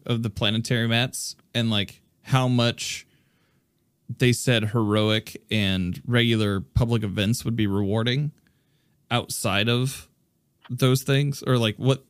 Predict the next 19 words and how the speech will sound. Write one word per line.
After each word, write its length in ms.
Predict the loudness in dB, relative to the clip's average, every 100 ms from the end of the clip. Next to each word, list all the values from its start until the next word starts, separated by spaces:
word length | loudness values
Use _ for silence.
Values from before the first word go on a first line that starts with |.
| _
what 300 | 0 2 2 0
those 640 | 2 4 2 0 -4 -8 -12 _ -20 _ _ _ _ -6
numbers 540 | 2 4 6 4 4
were 120 | 4
that 160 | 2 2
they 120 | 2
gave. 300 | 2 2 2 -2 -18 _
Something 380 | -2 0 4 4
tells 220 | 4 2
me 100 | 2
that 160 | 4 4
they're 100 | 2
about 280 | 2 0 -2
to 60 | -2
rebalance 560 | -4 -4 -4 -6 -10 _ -6
X 180 | -6
P 200 | -4 -4
as 120 | -4 -6
well 280 | -8 -10